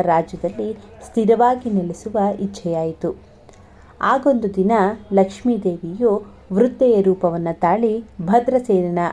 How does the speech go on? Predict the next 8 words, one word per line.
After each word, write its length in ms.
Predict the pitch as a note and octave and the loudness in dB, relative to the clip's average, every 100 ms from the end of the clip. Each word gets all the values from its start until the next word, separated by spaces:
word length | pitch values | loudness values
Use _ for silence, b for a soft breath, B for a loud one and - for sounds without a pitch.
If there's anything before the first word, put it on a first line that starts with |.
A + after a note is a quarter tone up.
| - | 0
ಅಂತಃಪುರದ 680 | F#3 G#3 - B3 F3+ E3 E3+ | 0 0 -6 -8 -2 -2 0
ಬಳಿ 200 | D#3+ E3 | -2 -2
ಬಂದು 460 | F#3 E3 F3+ A#3+ G#3+ | -2 -4 -2 -2 -2
ನಿಂತಳು. 580 | G#3 E3 - D#3+ D#3+ - - - | -4 -6 -6 -4 -4 -6 -14 -4
ಅಲ್ಲಿನ 380 | A3+ C4 C4+ A3+ A3 A3 F3+ | -2 0 0 -2 -4 -6 0
ದಾಸಿಯೊಬ್ಬಳು 960 | F3+ F#3 - F3 E3 G#3 A#3 G#3 A3 - F#3+ | 2 2 -2 -6 -4 -2 0 0 -2 -6 -2
ಆಕೆಯ 380 | G3 G3 F3+ | 0 2 0
ಪೂರ್ವೋತ್ತರವನ್ನ 1000 | F3+ G3 G3 G#3 A#3+ A#3+ F#3+ E3+ E3 A3 | 2 2 4 4 2 2 -4 -4 -2 -2